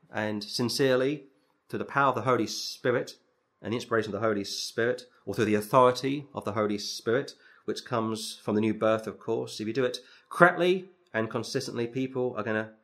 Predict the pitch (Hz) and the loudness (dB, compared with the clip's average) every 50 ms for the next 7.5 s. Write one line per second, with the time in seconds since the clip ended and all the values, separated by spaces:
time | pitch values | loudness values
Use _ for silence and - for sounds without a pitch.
0 | _ _ _ _ - - 104 101 101 - - - - 120 120 123 110 98 85 82 | _ _ _ _ -2 0 0 0 0 -2 -6 -4 0 2 4 4 4 4 2 0
1 | 85 85 - 80 73 - _ _ _ _ _ _ _ - 92 95 95 - 95 90 | -2 -4 -8 -10 -12 -14 _ _ _ _ _ _ _ -2 0 0 0 -2 -2 -4
2 | 87 87 98 95 90 82 76 73 - - _ _ _ _ _ _ _ - 90 92 | -2 -2 -2 -2 -2 -2 -4 -6 -8 -14 _ _ _ _ _ _ _ -10 -8 -6
3 | 92 - 98 - - 101 101 - - 98 92 - 104 98 101 101 98 95 98 95 | -6 -6 -6 -4 -4 -2 -2 -2 -4 -6 -8 -6 -4 -4 -2 -2 -2 -2 -4 -4
4 | - - - 98 98 95 - 104 98 - - - 101 - - - 98 - 101 107 | -6 -8 -6 -6 -6 -4 -4 -6 -6 -6 -6 -8 -8 -8 -8 -10 -8 -6 -2 0
5 | 131 135 139 139 135 135 - - _ _ - 131 117 117 120 127 123 120 113 110 | 2 4 4 4 2 0 -6 -14 _ _ -6 -4 -4 -2 0 2 2 4 2 2
6 | 107 101 101 110 107 107 107 107 - 113 110 101 - - - 123 - - 117 107 | 0 0 0 0 0 0 -2 -2 -6 -8 -8 -8 -6 -4 -4 -4 -2 -2 -2 -2
7 | 101 101 101 104 101 101 101 104 - | -2 -2 -2 0 0 0 -2 -2 -4